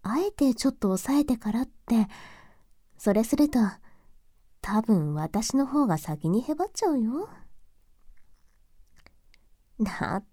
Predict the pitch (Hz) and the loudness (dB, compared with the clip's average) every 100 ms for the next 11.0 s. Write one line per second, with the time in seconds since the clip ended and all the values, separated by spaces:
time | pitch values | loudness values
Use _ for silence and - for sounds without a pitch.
0 | - - 143 - - - - - - _ | -10 -10 -8 -14 -20 -20 -20 -20 -20 _
1 | - - 185 175 240 269 254 254 254 269 | -12 0 4 6 8 6 4 2 4 4
2 | 254 226 196 185 190 - - - 196 233 | 4 0 -4 -2 -4 -4 -8 0 2 4
3 | 285 269 240 185 175 170 - - 302 370 | 4 2 0 0 0 -2 -10 0 4 6
4 | 359 349 254 254 277 277 214 226 254 240 | 6 4 2 2 4 2 2 2 2 2
5 | 190 196 - - - - _ _ - 202 | 4 2 0 -12 -20 -20 _ _ -8 -2
6 | 180 202 247 254 - 269 262 220 170 160 | 0 0 0 -2 0 0 2 2 0 0
7 | 202 202 165 151 185 403 403 339 247 311 | 0 0 -2 -2 -2 0 0 -2 -6 -6
8 | - - - - _ _ _ _ _ _ | -8 -16 -20 -20 _ _ _ _ _ _
9 | _ _ _ _ _ _ - - - - | _ _ _ _ _ _ -20 -20 -20 -20
10 | _ _ 190 - - - - - 147 156 | _ _ -4 -4 -8 -16 -16 -12 -10 -12